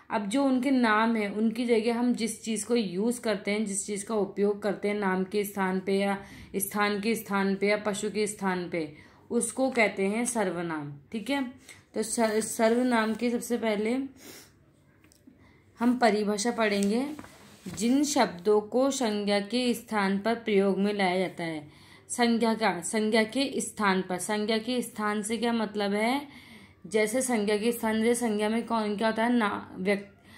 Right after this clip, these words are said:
व्यक्ति हो-, लोग होते हैं, स्थान होते हैं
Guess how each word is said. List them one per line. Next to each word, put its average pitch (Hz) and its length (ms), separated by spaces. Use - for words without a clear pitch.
व्यक्ति 208 360
हो-, 226 140
लोग 220 340
होते 214 300
हैं, 196 240
स्थान 220 460
होते 208 280
हैं 196 420